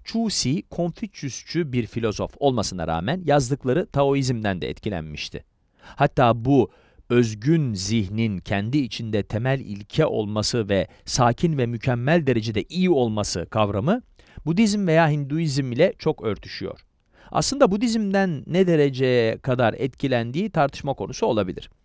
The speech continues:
Tüm gerçekliğin, tüm sezginin bu Atman'dan, bu Brahman'dan, yani bu özgün zihinden ve boşluktan ortaya çıktığını anlatıyor.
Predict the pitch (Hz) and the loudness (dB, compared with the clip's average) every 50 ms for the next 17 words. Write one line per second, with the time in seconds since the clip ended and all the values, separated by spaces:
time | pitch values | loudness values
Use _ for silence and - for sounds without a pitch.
0 | _ _ _ _ _ _ - - 262 285 269 220 185 143 127 - - 127 - - | _ _ _ _ _ _ -4 0 0 0 2 4 4 4 4 2 0 -4 -6 -6
1 | - 95 90 92 113 - - - 202 190 165 - - - 127 113 113 104 101 90 | -6 -8 -8 -8 -10 -10 -6 -4 -4 -2 -2 0 2 2 2 2 2 -2 -2 -2
2 | 87 90 107 - _ _ _ - - 143 151 190 190 - _ - 127 135 - - | -2 -4 -6 -10 _ _ _ -14 -6 -2 0 2 0 0 _ 0 0 0 0 -2
3 | - 147 135 135 131 131 120 113 104 98 101 113 113 110 110 113 147 175 156 131 | -2 0 0 0 0 0 -2 0 0 0 0 -2 -6 -8 -6 -2 0 0 2 2
4 | 139 135 135 123 113 113 123 123 120 117 120 107 98 85 80 82 110 - - - | 4 2 2 2 0 -4 -4 -4 -4 -4 -4 -6 -6 -6 -6 -6 -10 -14 -20 -20
5 | _ - - 151 165 185 190 185 175 196 190 165 151 147 143 156 202 185 165 156 | _ -6 -2 0 2 2 2 2 2 2 2 2 2 0 0 -2 -2 -2 0 0
6 | 151 147 160 151 151 170 180 175 170 143 123 131 139 - - 156 - - 185 175 | 0 -2 -2 0 0 0 0 2 0 0 0 0 -2 -2 -6 -10 -4 -2 0 0
7 | 175 147 139 139 - - 170 170 - - - - 185 185 185 226 214 180 - 90 | 0 0 -2 -2 -2 -2 -2 -2 -2 -4 -4 0 2 2 4 4 4 2 2 -2
8 | 82 - - 95 73 - | -6 -6 -6 -8 -8 -8